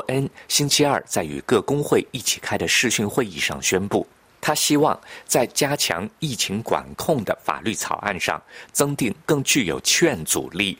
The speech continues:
和更迅速的行政处罚条例。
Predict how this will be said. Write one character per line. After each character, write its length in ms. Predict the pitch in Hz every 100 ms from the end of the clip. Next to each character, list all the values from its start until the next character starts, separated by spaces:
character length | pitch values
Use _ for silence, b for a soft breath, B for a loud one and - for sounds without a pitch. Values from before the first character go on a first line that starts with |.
| B
和 240 | - 92 107 -
更 180 | 139
迅 340 | 123 - 170 98
速 220 | - -
的 140 | - -
行 280 | - - 78
政 200 | 120 92
处 180 | - -
罚 160 | 76
条 260 | 73 - 69
例。 220 | 104 107